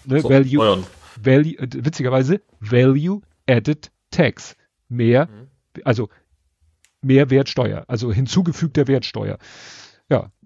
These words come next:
Speaker 1: also nur ich dachte mir, ich frag jetzt erstmal den Händler. Ich könnte jetzt natürlich noch mal versuchen, bei D H L, äh,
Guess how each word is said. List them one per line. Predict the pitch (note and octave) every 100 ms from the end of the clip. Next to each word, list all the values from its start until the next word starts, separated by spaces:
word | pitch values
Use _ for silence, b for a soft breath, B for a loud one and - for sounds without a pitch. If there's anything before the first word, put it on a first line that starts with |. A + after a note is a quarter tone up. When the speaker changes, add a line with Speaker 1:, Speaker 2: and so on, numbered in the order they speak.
| _ -
Speaker 1:
also | C#3+ A#2+ B2+ B2+
nur | C#3+ D3+
ich | C3+ -
dachte | D3 - D3+
mir, | C3+ C3+ C3
ich | C3+ - - - -
frag | - - C3 C3+
jetzt | B2+
erstmal | C3 B2+ A#2
den | G#2+
Händler. | C3+ E3 B -
Ich |
könnte | - F3+ D#3
jetzt | B2 -
natürlich | - - A3 -
noch | F3+
mal | G3+
versuchen, | F3+ D#3+ F#3 F3
bei | D3 C#3
D | D#3 C#3
H | C#3
L, | G3 E3 G3 - _ _ _ _ _ - - _ -
äh, | C#3+ C3